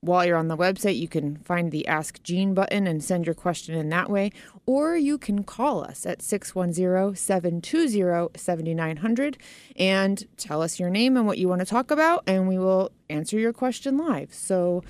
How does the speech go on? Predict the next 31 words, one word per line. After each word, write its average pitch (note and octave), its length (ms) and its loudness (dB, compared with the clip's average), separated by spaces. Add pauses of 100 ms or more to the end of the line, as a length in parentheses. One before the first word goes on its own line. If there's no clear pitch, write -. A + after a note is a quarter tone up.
(280)
lots G#3+ 300 0
of C4 80 2
different B3+ 240 0
ways A3+ 180 0
to B3 100 -4
participate. A3 640 -2
We F#3+ 120 -2
hope G3 320 -2
that G3 180 0
you F#3+ 240 0
will F#3+ 420 0
call F#3+ 380 2
because F3+ 280 0
that's E3+ 200 -2
what D#3+ 140 0
makes F3 240 -6
this E3+ 220 -8
show E3+ 520 -2
the F#3 160 -2
most G3 460 2 (400)
interesting. G3 720 2 (220)
Um, F#3 240 2
people G3 300 0
hear F#3 500 2
lots G3+ 320 0
of F#3 360 -2
different G#3+ 680 -2 (560)
circumstances, A3 840 0
scenarios, G3+ 840 0
thoughts, - 460 0
concerns, G3 920 -2